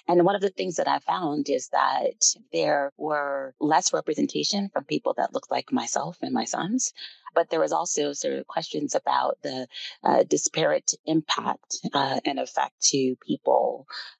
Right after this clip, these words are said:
who were underrepresented in those. And so I felt like this was an opportunity for us, or for me,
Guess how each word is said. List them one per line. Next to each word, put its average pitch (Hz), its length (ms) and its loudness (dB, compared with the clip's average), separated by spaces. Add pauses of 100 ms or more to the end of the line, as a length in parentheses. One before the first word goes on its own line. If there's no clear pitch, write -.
(280)
who 156 100 2
were 131 220 0
underrepresented 127 920 -2
in 135 160 -8
those. - 480 -2 (420)
And 175 160 2
so - 220 4 (320)
I 175 140 0
felt - 240 -2
like 151 320 -2
this 160 200 -4
was 151 200 -6
an - 160 2
opportunity - 580 -2
for - 220 4
us, 120 380 -2 (220)
or 156 140 4
for 165 140 0
me, 185 300 -4